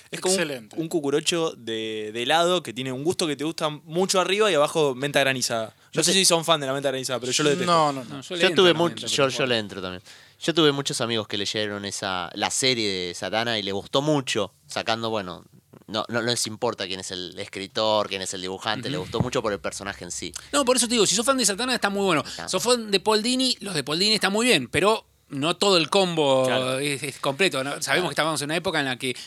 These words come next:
Speaker 4: raramente un artista dura más de diez números
Speaker 2: Sí,
Speaker 4: en una
Speaker 2: sí,
Speaker 4: serie.
Speaker 3: sí.
Speaker 4: Ya sea de guionista, dibujante.
Speaker 1: Sí.
Speaker 4: Acá la, la movilidad, ¿viste? Está, la reforma laboral está abierta y
Speaker 1: <laughs>
Speaker 4: salen de un
Speaker 1: Sí,
Speaker 4: lado
Speaker 1: sí,
Speaker 4: para
Speaker 1: sí.
Speaker 4: el otro, ¿eh?
Speaker 2: Bueno, pero es in-, es interesante tanto lo, tanto lo que dijiste vos, Maxi, como lo tuyo. Digo, cuando un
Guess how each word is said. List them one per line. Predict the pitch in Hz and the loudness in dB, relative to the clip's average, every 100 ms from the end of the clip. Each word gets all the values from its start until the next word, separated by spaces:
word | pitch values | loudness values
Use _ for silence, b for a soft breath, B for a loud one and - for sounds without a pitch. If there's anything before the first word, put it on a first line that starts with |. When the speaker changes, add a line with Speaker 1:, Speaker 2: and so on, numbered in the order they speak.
| B | B
Speaker 4:
raramente | 156 196 190 185 170 | 4 4 6 4 4
un | |
artista | 147 139 143 147 | 2 2 -2 0
dura | 147 | 2
más | 143 | 2
de | 135 | 2
diez | 139 135 | 4 2
números | 143 147 196 | 4 4 4
Speaker 2:
Sí, | |
Speaker 4:
en | 127 | 2
una | 127 | 0
Speaker 2:
sí, | 180 | 2
Speaker 4:
serie. | 156 117 107 | 2 0 -4
Speaker 3:
sí. | 98 92 - | -4 -2 2
Speaker 4:
Ya | 151 | 4
sea | 165 | 6
de | 143 | 6
guionista, | 127 131 196 180 | 4 0 -2 -2
dibujante. | 135 127 180 185 143 117 B | -2 -2 0 0 0 -4 B
Speaker 1:
Sí. | - | -2
Speaker 4:
Acá | 117 135 175 147 131 | 0 4 6 6 4
la, | 131 147 | 2 2
la | 135 | 2
movilidad, | 143 139 147 156 190 202 180 156 139 139 | 2 -2 -2 2 6 8 8 6 2 -2
¿viste? | 151 160 | -2 -2
Está, | 147 160 156 | 2 4 4
la | 139 151 | 4 2
reforma | 156 208 196 | 4 6 8
laboral | 170 160 180 180 180 | 8 6 6 4 4
está | - | 4
abierta | 170 208 240 165 208 | 6 6 8 6 6
y | |
Speaker 1:
<laughs> | 151 147 - 147 156 143 135 | 6 6 6 4 4 2 4
Speaker 4:
salen | - 196 185 | 6 6 6
de | 175 | 4
un | |
Speaker 1:
Sí, | 180 | 8
Speaker 4:
lado | 196 180 | 8 8
Speaker 1:
sí, | |
Speaker 4:
para | 160 | 6
Speaker 1:
sí. | 208 | 6
Speaker 4:
el | 240 | 6
otro, | 135 131 139 | 4 -4 -2
¿eh? | |
Speaker 2:
Bueno, | 240 202 196 | 0 2 2
pero | 254 | 2
es | 220 | 2
in-, | 208 - | 0 -4
es | 170 | -4
interesante | 202 165 185 202 | 0 0 2 2
tanto | 185 | 4
lo, | 180 160 | 4 2
tanto | 170 180 | -4 -4
lo | 160 | -4
que | 147 | -4
dijiste | 139 156 - 156 143 | -8 -10 -10 -6 -2
vos, | 156 156 | -2 0
Maxi, | 160 160 151 | -2 -2 -4
como | 139 143 | -6 -8
lo | 147 | -6
tuyo. | 196 170 | -4 0
Digo, | 175 170 156 _ _ _ | 0 0 -2 _ _ _
cuando | 175 170 175 | -4 -4 -2
un | 208 226 | -4 -6